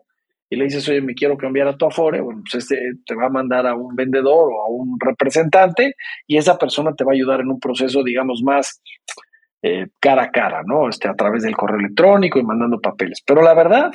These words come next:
es que si tú quieres hacer un proceso con, con sar y tu sa-, y tu Afore, todo el aplicativo de Afore Móvil tiene todo. De hecho, Millas para el Retiro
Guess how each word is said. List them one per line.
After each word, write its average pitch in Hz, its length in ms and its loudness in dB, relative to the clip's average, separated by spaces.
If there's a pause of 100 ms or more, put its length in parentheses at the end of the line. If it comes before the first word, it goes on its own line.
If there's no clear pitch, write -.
(420)
es 160 120 -8
que 190 100 -2
si 160 220 -10
tú 220 240 -4
quieres 240 340 -2
hacer 190 240 -2
un 185 140 -4
proceso 143 560 -2 (720)
con, 135 280 -2
con 135 280 -2
sar 151 520 0 (120)
y 139 100 -8
tu - 180 -8
sa-, 110 360 -6
y - 80 -8
tu - 140 -4
Afore, 190 520 2 (720)
todo 180 240 4
el 175 80 4
aplicativo 143 600 -2
de 135 80 0
Afore 135 260 -2
Móvil 135 320 -2
tiene 127 240 -4
todo. - 240 -8 (240)
De 185 80 6
hecho, 175 260 2 (220)
Millas 233 380 4
para 175 180 0
el 151 80 0
Retiro 208 560 0